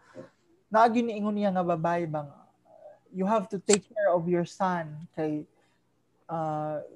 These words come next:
muna siya ang murag na sa buhaton nga important mission. And if you remember, katong nagbunyag niya nga father, which, which was Rufino Colliantes, nga ana gyud siya nga, "This man is going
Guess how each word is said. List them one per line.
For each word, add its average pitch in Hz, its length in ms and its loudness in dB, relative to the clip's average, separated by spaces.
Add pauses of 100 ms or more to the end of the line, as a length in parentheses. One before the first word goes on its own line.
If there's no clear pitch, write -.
(680)
muna 202 240 -2
siya 208 240 -4
ang 165 320 -4
murag 160 320 -2
na 185 320 -4
sa - 160 -10
buhaton 180 560 -2
nga 170 160 -6
important 180 480 0
mission. 180 400 -2
And 196 240 -2 (320)
if 233 240 0
you 262 80 6
remember, 247 720 6 (320)
katong 240 240 4
nagbunyag 233 560 6
niya 233 160 2
nga 220 160 4
father, 208 400 6
which, 180 240 0 (160)
which 190 240 0
was - 320 -4
Rufino 220 560 6
Colliantes, 208 960 4 (320)
nga 208 160 2
ana 226 240 4
gyud 196 160 -2
siya 196 160 -4
nga, 165 160 -6
"This 180 400 -4
man 196 400 4
is 170 320 -10 (480)
going 196 320 2